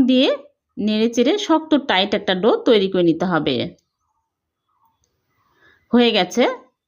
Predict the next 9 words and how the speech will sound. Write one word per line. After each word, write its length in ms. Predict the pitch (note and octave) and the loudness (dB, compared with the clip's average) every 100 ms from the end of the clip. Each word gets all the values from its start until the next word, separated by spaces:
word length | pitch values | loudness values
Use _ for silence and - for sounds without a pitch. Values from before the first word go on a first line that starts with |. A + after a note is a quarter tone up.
| _ _ _ _ | _ _ _ _
এখন 180 | A#3+ D4 D4+ | -2 2 4
আমি 120 | D4+ | 4
চুলা 240 | D4 C4 | 2 -2
থেকে 220 | C4 C4 C4 | -2 0 0
নামিয়ে 400 | A#3+ G3+ G3 D4 B4 _ _ _ _ _ _ _ _ _ _ _ - | 0 0 -2 -4 -6 _ _ _ _ _ _ _ _ _ _ _ -10
একটা 180 | G#3 A#3 | -6 -2
প্লেটে 340 | A3+ A3 A3 D#4 | 2 2 2 4
ঢেলে 260 | C4+ G#3 | 4 4
নিচ্ছি। 440 | F3 E3 E3+ - | 4 2 0 -4